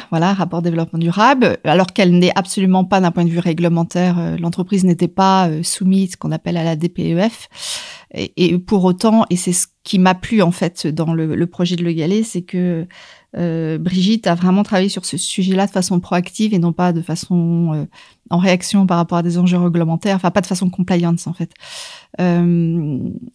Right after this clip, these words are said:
ce qui, je pense, fait vraiment la différence. Euh, et moi, c'est ce que je recherchais aussi, euh,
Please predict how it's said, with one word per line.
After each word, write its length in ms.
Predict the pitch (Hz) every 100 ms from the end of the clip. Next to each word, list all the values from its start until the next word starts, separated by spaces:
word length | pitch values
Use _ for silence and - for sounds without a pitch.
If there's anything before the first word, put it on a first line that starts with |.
| -
ce 100 | -
qui, 300 | - 226 214
je 80 | 185
pense, 340 | 202 220 -
fait 300 | - 196 196
vraiment 240 | 170 180
la 80 | 190
différence. 460 | 175 - 170 185 - 214 - - - - -
Euh, 480 | 190 190 185 180 180
et 80 | 180
moi, 140 | 180
c'est 120 | 165 180
ce 80 |
que 140 | - 180
je 80 | 185
recherchais 480 | 185 185 - 208
aussi, 400 | 190 170 - 190 185
euh, 720 | 165 165 165 160 156 160 151